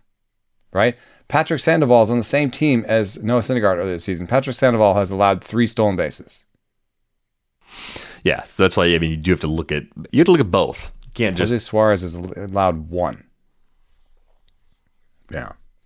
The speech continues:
Speaker 1: I think it's mostly off the pitcher. That, it also matches our reporting. Me and, uh, Andrew Baggerly and I, uh, were,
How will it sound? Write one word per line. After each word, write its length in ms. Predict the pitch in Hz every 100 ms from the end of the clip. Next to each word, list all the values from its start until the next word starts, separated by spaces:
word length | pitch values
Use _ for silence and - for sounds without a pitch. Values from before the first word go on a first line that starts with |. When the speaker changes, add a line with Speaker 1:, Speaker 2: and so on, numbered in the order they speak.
| _ -
Speaker 1:
I 80 | 104
think 180 | 123 107
it's 120 | 85
mostly 280 | 95 85 85
off 100 | 78
the 80 | 80
pitcher. 240 | 80 98
That, 240 | 151 165
it 80 | 165
also 300 | 160 165 196
matches 300 | 151 143 131
our 100 | 127
reporting. 540 | 107 98 170 147 110 110
Me 120 | 123
and, 200 | 117 - -
uh, 40 | 131
Andrew 500 | 123 117 127 117 104
Baggerly 400 | 117 123 107 98
and 100 | 95
I, 200 | 95 92 - - _ _ -
uh, 460 | 98 95 92 92 95 -
were, 420 | 110 101 98